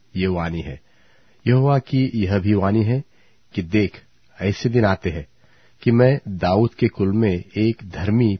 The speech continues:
पल्लव को उगाऊंगा, और वह राजा बनकर बुद्धि से काम करेगा और बुद्धि से राज्य करेगा और अपने देश में न्याय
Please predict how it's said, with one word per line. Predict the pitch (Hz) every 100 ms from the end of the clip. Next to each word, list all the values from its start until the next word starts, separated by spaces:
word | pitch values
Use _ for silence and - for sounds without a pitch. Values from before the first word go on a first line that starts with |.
| -
पल्लव | 92 92 104 113
को | - 104 92 - -
उगाऊंगा, | 92 98 95 92 76 - _ _ _ _ _
और | 123 127 135
वह | 110 107 120 127 104 _ _ _ 90
राजा | 98 107 131
बनकर | 123 127 117 131
बुद्धि | 107 95 87 95
से | 101 113 110
काम | - - 90 92
करेगा | 85 82 78 69 - _ _ _ _ -
और | 104 117
बुद्धि | 95 95 85 107
से | - 110 104
राज्य | 90 90 95
करेगा | - 85 78 71 - - - _
और | 113
अपने | 123 143 131
देश | 101 120 120 -
में | 117
न्याय | 98 98 104 113